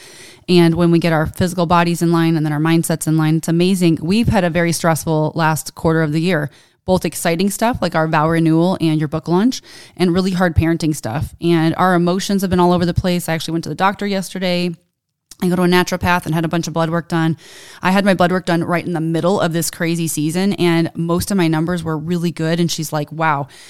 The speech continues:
Now, if I continued living in that crazy cycle for long, I would probably see some more challenges. But because of the life we've created, the habits we have, the way we currently care for our bodies, my body was really resilient during that time. Actually, both of ours. You know, we didn't end up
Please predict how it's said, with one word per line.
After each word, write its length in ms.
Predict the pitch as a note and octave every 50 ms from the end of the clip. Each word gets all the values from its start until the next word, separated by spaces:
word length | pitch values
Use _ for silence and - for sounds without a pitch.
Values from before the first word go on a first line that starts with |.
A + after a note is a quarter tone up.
| - - -
Now, 240 | G3+ F#3+ F3 - -
if 120 | E3+ E3+
I 120 | F#3 E3+ E3
continued 640 | - E3 D#3+ - G3+ G3 F#3+ F#3 F3+ F3+ F3+ E3 -
living 320 | - F3 F#3 E3+ F3+ F3 E3
in 120 | E3 E3
that 280 | D#3 D3+ D3+ - - -
crazy 420 | - - F#3 F3+ F3 E3 D#3+ D#3
cycle 380 | D3 - E3 D#3 D#3+ - F3+ F3
for 160 | - E3+ E3
long, 300 | D3+ D3+ D#3 E3 F#3 -
I 80 | - E3+
would 140 | D#3+ D#3+ -
probably 360 | - D#3 D#3 D3+ - D3+ D3+
see 160 | - - D#3
some 200 | - - D3+ D#3+
more 180 | D3+ D3+ D3+ D3
challenges. 540 | - D#3+ D3 D#3 E3 E3+ F3 F#3+ F#3+ F3
But 200 | E3 F3+ B2 -
because 600 | - F3 - - G3 G#3 G3 F3+ F3 E3+ D#3+ - - - - - - - _ -
of 160 | E3+ F3 E3 D#3+
the 100 | F3 E3+
life 240 | F3 F3 E3+ D#3+
we've 240 | D#3+ D#3 E3+ E3+ -
created, 480 | - - - F#3 F#3 F#3+ F#3 F#3+ F3+ D#3+
the 60 | D#3+
habits 400 | C#3 E3+ E3+ F3 E3+ F3 - -
we 120 | E3+ D#3+
have, 300 | C#3+ C#3+ D#3+ D#3+ D#3+ D#3
the 80 | D#3 D#3
way 80 | D#3+ D#3+
we 80 | D#3
currently 380 | D3 - - E3+ E3+ - - -
care 240 | - - F#3+ G3+ G3+
for 160 | - E3+ D#3
our 100 | D3+ D3+
bodies, 480 | D3 D#3 D3 D3 D3+ D3+ D3+ D3 - - - - - - - - _ _ -
my 100 | E3 E3
body 240 | G3 G#3 A#3 B3
was 160 | G#3 F3+ E3 D#3+
really 300 | D3+ E3+ F#3+ F#3 F#3+ F3
resilient 560 | D#3+ D3+ D3+ C#3 E3+ F#3 F3+ D#3+ D#3 - -
during 220 | - - A2 A#2
that 120 | A#2 F#2+ -
time. 260 | - D#3+ D3 D3 E3
Actually, 220 | E3 - - E3
both 240 | D#3+ E3 E3+ F3+ -
of 80 | D#3+ C#3
ours. 260 | - - C3+ - -
You 60 | D#3+
know, 80 | D#3 D3
we 100 | D#3 D3+
didn't 220 | F3 F3+ F#3+ -
end 160 | F3+ F3 E3
up 200 | E3 D#3+ - _